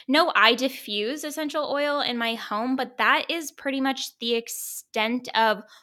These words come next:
what I know and how I use them. And so I'm so excited to talk with you, uh, and just hear about all of the other ways we can use essential oils, like balancing out our hormones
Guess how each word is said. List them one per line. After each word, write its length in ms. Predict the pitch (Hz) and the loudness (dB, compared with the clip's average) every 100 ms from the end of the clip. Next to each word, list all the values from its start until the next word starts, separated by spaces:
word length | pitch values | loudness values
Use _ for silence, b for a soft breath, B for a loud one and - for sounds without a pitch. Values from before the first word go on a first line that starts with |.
| b | b
what 180 | 233 240 | 4 6
I 140 | 233 | 6
know 420 | 233 202 202 240 | 2 0 2 2
and 320 | 262 220 220 214 | 4 2 2 -2
how 360 | - - 233 | -4 0 2
I 80 | 220 | 2
use 380 | 196 190 214 214 | 0 -4 -8 -2
them. 220 | 196 190 | 0 0
And 160 | 185 196 | -4 -2
so 80 | |
I'm 160 | 220 214 | -2 -2
so 300 | - - 247 | -2 2 2
excited 680 | 262 - 214 208 214 214 B B B | 2 0 2 4 2 0 B B B
to 100 | - | -10
talk 540 | 247 - - 226 226 - | -8 -2 4 4 4 -4
with 140 | 233 - | -6 -4
you, 220 | 185 180 | -2 -2
uh, 180 | - 185 240 - | -2 -4 -8 -6
and 220 | 220 208 | -4 -4
just 200 | 226 233 | -6 -6
hear 380 | - 285 262 233 226 B - | 0 4 6 4 0 B 2
about 240 | 208 226 | 6 6
all 200 | - 208 | 6 6
of 120 | 233 196 | 4 2
the 100 | 123 | 0
other 180 | 180 | 2
ways 380 | 196 202 202 202 | 2 4 4 2
we 60 | 190 | -6
can 160 | - 190 | -10 -8
use 300 | 190 277 277 | -2 -2 -2
essential 440 | 269 254 247 - | -4 -4 -2 -2
oils, 440 | 233 226 214 214 | 0 2 0 0
like 200 | 226 214 | -2 -2
balancing 560 | - 208 214 214 226 214 - | 2 2 0 -4 -6 -4 0
out 340 | 196 202 202 B B B | 2 2 -2 B B B
our 120 | 208 | -2
hormones 680 | 214 233 233 226 220 208 208 | 0 2 2 0 -2 -4 -8